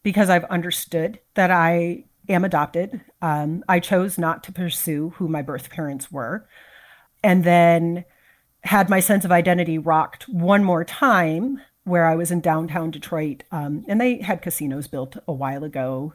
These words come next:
as to revitalize the city. And I was there with my husband for our anniversary, and an older lady walked up to me, stopped me dead in the face, and looked at me. And she's like,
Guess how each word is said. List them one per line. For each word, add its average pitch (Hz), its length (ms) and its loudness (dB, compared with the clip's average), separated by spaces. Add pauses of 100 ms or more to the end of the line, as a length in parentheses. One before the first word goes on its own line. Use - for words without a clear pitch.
(140)
as 143 420 -6 (260)
to 170 120 -4
revitalize 165 640 0
the - 80 -10
city. 170 420 0 (640)
And 175 640 4 (180)
I 175 300 4
was 170 380 0
there 180 260 2
with 170 140 0
my 165 100 -2
husband 180 380 0
for 175 100 0
our 165 120 2
anniversary, 165 880 -2
and 160 160 -2
an - 100 -4
older 175 300 -4
lady 175 240 -2
walked 156 340 -2
up 156 160 -2
to 170 80 -8
me, 147 260 -4
stopped 156 320 -4
me 160 100 -2
dead 160 240 -2
in 180 60 -4
the 165 80 -4
face, 165 720 -6
and 156 240 -6
looked 175 200 -2
at 254 100 0
me. 208 320 0 (220)
And - 100 -12
she's 202 180 -4
like, 185 380 2